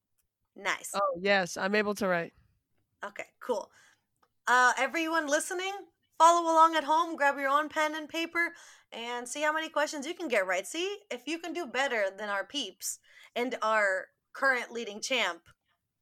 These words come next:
Speaker 1: Or, or not current, 'cause we're starting over, but you're our defending champ, Natalie.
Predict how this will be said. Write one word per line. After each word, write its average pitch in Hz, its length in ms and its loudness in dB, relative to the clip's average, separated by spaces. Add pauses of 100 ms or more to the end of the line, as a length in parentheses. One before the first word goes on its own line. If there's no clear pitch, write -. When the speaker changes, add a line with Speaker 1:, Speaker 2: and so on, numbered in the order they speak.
(120)
Speaker 1:
Or, 208 340 6
or 285 140 2
not 339 300 -2
current, 285 380 -2
'cause 208 180 -8
we're 190 180 -10
starting 196 420 -4
over, 202 320 -8
but 190 160 -10
you're 208 260 -6
our 214 120 -4
defending 247 560 0
champ, 190 420 -6
Natalie. 196 560 0